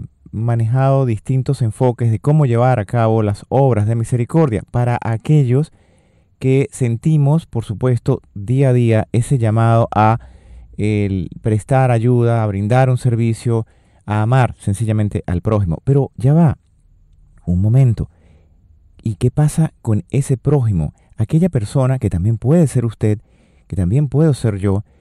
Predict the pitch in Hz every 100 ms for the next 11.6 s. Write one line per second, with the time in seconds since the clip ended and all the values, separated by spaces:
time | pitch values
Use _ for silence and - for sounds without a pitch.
0 | _ - 117 117 127 190 185 180 165 127
1 | 113 110 113 131 127 - 123 151 87 117
2 | 113 120 110 107 90 147 135 123 - _
3 | _ _ - 127 135 151 - 139 135 135
4 | 160 151 120 104 90 - 110 92 151 151
5 | 127 107 101 101 185 147 92 - - _
6 | _ _ - 107 123 123 139 139 135 117
7 | 107 101 95 101 117 120 113 131 - _
8 | _ _ _ - 82 113 113 - 101 95
9 | 127 143 123 113 135 101 - 120 117 90
10 | - 123 - 104 139 123 104 110 110 101
11 | 107 - 104 - 131 147